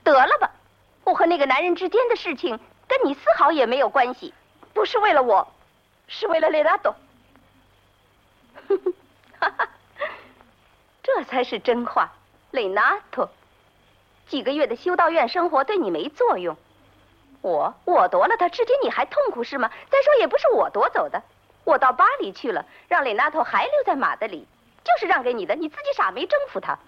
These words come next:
Speaker 1: 再说我们不能放过他，这个你也很清楚。那时候我们几乎破产了。
Speaker 2: 阿姨妹，别说了，你在订婚的时候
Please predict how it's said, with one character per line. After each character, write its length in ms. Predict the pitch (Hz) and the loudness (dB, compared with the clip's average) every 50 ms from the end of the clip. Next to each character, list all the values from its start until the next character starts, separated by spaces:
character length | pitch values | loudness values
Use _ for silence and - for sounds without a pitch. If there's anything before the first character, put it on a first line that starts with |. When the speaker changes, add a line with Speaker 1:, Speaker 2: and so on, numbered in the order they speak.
| _ _ _ _ _ _ _ _ _ _ - | _ _ _ _ _ _ _ _ _ _ -4
Speaker 1:
再 100 | 523 523 | -2 0
说 160 | 539 554 440 | 2 2 2
我 60 | 311 | 2
们 120 | 247 262 | 0 -2
不 120 | 285 - 480 | -2 -2 -2
能 100 | 466 466 | -2 -2
放 300 | - - 622 523 320 208 | 0 2 2 2 2 2
过 100 | 185 - | 0 -2
他， 180 | - - - - - _ - | 0 -2 -6 -6 -8 _ -4
这 100 | 523 480 | -4 -4
个 100 | 269 233 | -2 -4
你 140 | 233 262 | -6 -6
也 120 | 349 622 640 - | -4 -4 -4 -4
很 160 | - 175 - | -6 -8 -8
清 200 | - - 285 254 | -8 -8 -8 -8
楚。 200 | 247 - - 135 _ _ _ _ _ _ _ _ _ _ _ _ _ _ _ _ _ _ | -8 -8 -12 -14 _ _ _ _ _ _ _ _ _ _ _ _ _ _ _ _ _ _
那 140 | - 370 262 | -12 -10 -10
时 160 | 202 - 190 | -10 -12 -10
候 120 | 214 - 240 | -6 -4 -2
我 80 | 226 | -2
们 140 | 233 285 392 | -2 -2 -4
几 140 | - - 180 | -6 -8 -8
乎 140 | - - 285 | -8 -10 -10
破 260 | - - - 466 311 | -6 -4 -2 -2 -2
产 260 | - - - 156 - - - | -2 -4 -6 -6 -6 -6 -12
了。 140 | - 254 - _ _ _ _ _ _ _ _ _ _ _ _ _ _ _ _ | -16 -16 -16 _ _ _ _ _ _ _ _ _ _ _ _ _ _ _ _
Speaker 2:
阿 140 | - 247 226 | -2 -2 -2
姨 60 | 220 | -2
妹， 260 | 226 233 240 262 - - _ _ _ - - - _ _ _ _ _ | -4 -6 -6 -8 -12 -18 _ _ _ -20 -20 -20 _ _ _ _ _
别 140 | - 269 | -8 -8
说 280 | 233 - - - 233 208 | -8 -8 -4 -2 -2 -2
了， 120 | 185 180 - - - - _ _ _ _ _ _ _ _ _ _ _ _ _ _ _ _ _ _ _ _ _ _ | -2 -4 -8 -16 -20 -20 _ _ _ _ _ _ _ _ _ _ _ _ _ _ _ _ _ _ _ _ _ _
你 140 | - 302 247 | -16 -16 -10
在 140 | - 294 269 | -8 -8 -6
订 180 | - 349 277 247 | -4 -6 -6 -6
婚 180 | - 320 330 | -4 -4 -4
的 100 | 294 285 | -2 -4
时 200 | 247 - - 196 | -4 -4 -4 -6
候 180 | 196 - 214 | -4 -6 -8